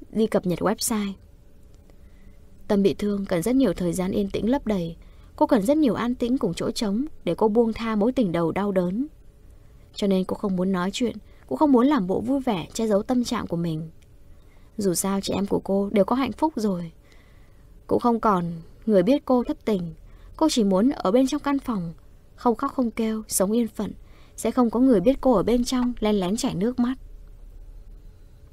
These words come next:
Không biết qua bao lâu, người trên M S N từng người một rời mạng. Sắc trời ngoài cửa sổ càng ngày càng mờ đi. Ái Tĩnh thu dọn đồ đạc chuẩn bị về nhà. Gần đây cô thường ngồi ngẩn người như thế, vô duyên vô cớ khóc thút thít,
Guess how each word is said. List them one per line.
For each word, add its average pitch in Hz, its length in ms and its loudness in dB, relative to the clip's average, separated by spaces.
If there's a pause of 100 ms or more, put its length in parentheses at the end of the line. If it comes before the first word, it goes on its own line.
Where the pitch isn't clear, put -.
(220)
Không 196 140 0
biết 214 120 6
qua 208 80 6
bao 202 140 2
lâu, 190 320 0 (320)
người 196 220 6
trên 208 240 -2
M 202 180 0 (300)
S 196 140 -6
N - 20 -20 (380)
từng 202 140 4
người 180 220 2
một 170 220 0
rời 175 180 2
mạng. 170 280 -6 (480)
Sắc 359 160 -2
trời 247 160 4
ngoài 196 200 0
cửa 170 140 0
sổ 160 240 0
càng 185 220 -4
ngày 165 140 -2
càng 170 220 -4
mờ 165 180 0
đi. 190 300 -2 (1300)
Ái 185 180 0
Tĩnh 214 200 0
thu 226 140 2
dọn 190 200 0
đồ 180 100 0
đạc 170 240 -4
chuẩn 175 160 -4
bị 175 100 -2
về 180 160 0
nhà. 165 340 -4 (600)
Gần 233 120 4
đây 285 120 6
cô 302 100 2
thường 220 220 4
ngồi 175 160 2
ngẩn 170 260 -2
người 175 200 2
như 220 120 0
thế, 233 380 -2 (320)
vô 208 140 4
duyên 196 240 4
vô 202 120 2
cớ 190 180 4
khóc 277 200 0
thút - 220 -4
thít, 339 180 -2